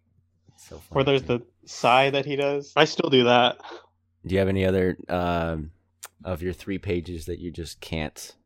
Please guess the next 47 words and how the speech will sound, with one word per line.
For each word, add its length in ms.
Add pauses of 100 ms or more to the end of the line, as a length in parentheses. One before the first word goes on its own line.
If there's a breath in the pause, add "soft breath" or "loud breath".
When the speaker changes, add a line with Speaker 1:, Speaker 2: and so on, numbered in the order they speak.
(360)
Speaker 1:
let 280
go, 160
that 120
you 120
just 200
really 260
wanna 220
share 300
with 200
our, 160 (100)
with 140
the 60
class? 520 (280)
Speaker 2:
Well, 180
I'll 160
bring 200
up 140
one. 300 (160)
When 220
Summer 360
was 280
giving 200
her 100
little 180
Speaker 1:
Yeah. 100
Speaker 2:
speech, 540
well, 140
she's 300
talking 320
about, 280
uh, 200 (680)
school, 400
she 140
says, 400
"Nude 200
uniforms," 580
that 180
kind 160
of 100
thing. 300 (840 loud breath)
And 140
she 120
Speaker 1:
<laughs> 0
Speaker 2:
says, 460 (200)
I 100
Speaker 1:
Yeah. 0
Speaker 2:
quote, 420